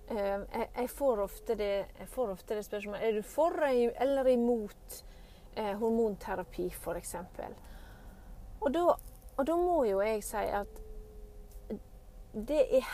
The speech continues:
helt irrelevant hva jeg måtte mene om hormonterapi eller ei. Jeg mener at vi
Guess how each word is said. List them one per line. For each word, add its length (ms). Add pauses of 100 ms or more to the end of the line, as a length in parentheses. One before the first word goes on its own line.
(200)
helt 480
irrelevant 720 (1120)
hva 240
jeg 380 (180)
måtte 300
mene 640
om 260 (420)
hormonterapi 840
eller 260
ei. 140 (800)
Jeg 340
mener 480 (320)
at 160
vi 280